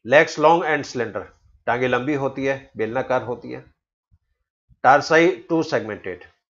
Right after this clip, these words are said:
टारसाई में दो सेगमेंट्स पाए जाते हैं। They secrete honeydew, ये एनस के द्वारा हनीड्यू का स्राव करते हैं। इसके मेन एग्जांपल है व्हाइट फ्लाइज।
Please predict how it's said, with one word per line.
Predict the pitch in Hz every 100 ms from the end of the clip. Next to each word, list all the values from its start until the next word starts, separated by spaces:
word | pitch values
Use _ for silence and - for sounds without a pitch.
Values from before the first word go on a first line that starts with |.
| _ _ -
टारसाई | 113 120 131
में | 127 117
दो | 123 131
सेगमेंट्स | 131 113 113 117 -
पाए | 113
जाते | 110 104 127
हैं। | 151 _ _ _ _ _ _ _ _ _
They | 113 147 147
secrete | 143 160 160 156
honeydew, | 127 123 107 98 - _ _ _ _ _ _ _ _
ये | 110
एनस | 113 135
के | -
द्वारा | 123 123 120
हनीड्यू | 107 117 123 120 117
का | 113 101 - _ _
स्राव | - - 110
करते | 110 101 92 104
हैं। | 143 _ _ _ _ _ _ _ _ - - _ -
इसके | - 135
मेन | 127 127
एग्जांपल | 123 127 127 127
है | 131
व्हाइट | 110 117 110
फ्लाइज। | - 82 78 - -